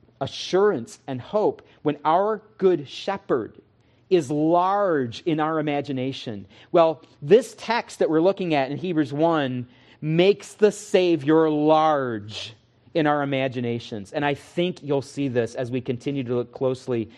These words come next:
at this magnificent text. Let's read it together.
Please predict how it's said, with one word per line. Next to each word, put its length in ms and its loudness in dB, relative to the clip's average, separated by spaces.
at 160 -2
this 180 -8
magnificent 840 -6
text. 440 -12
Let's 280 -2
read 320 -2
it 260 -4
together. 560 -4